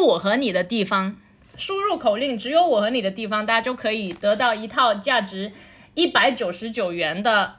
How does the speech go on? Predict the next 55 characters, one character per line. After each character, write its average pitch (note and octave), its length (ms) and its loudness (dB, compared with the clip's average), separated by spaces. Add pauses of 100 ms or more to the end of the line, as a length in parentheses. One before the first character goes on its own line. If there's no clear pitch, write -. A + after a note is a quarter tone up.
曼 A#3+ 120 -4
秀 A#3 160 -4
雷 F#3+ 120 -2
敦 G#3+ 240 -2
的 F#3 320 -4 (240)
护 - 200 -8
肤 A3+ 200 -8
品。 G3+ 320 -14
那 A3 100 -4
这 C4 140 -4
两 F3 160 -4
个 E3+ 100 -8
是 A3+ 100 -12
什 G3+ 160 -10
么 D#3 100 -16
呢？ F#3 140 -10
一 A#3 60 -8
个 A#3 100 -4
是 G#3 320 -8
新 A#3+ 160 -8
逼 B3+ 140 -8
小 A3 180 -10
蓝 D3+ 160 -10
帽， G3+ 360 -4
它 A3+ 120 -6
是 A3+ 160 -8
一 A3 140 -10
个 G3 300 -4
物 A3+ 160 -10
理 D#3 100 -10
防 D3 240 -14
晒， G3+ 260 -6 (340)
呃， E3 220 -6
非 A3 140 -8
常 A3 160 -4
好 - 380 -10
的 E3+ 120 -6
一 G#3 140 -8
个 F3+ 380 -4 (240)
不 B3+ 80 -4
伤 A#3+ 320 0
肌 A3 180 -8
肤 A3+ 240 -10
的 F#3 160 -4
一 F#3+ 140 -10
个 D3+ 360 -10 (100)
防 E3+ 200 -12
晒 F#3+ 180 -6
霜。 F3 440 -8
然 G3 160 -6
后 A#3 120 -4
这 D#4+ 220 -2
个 B3+ 120 2
呢 G#3+ 200 -2
是， G#3+ 420 -6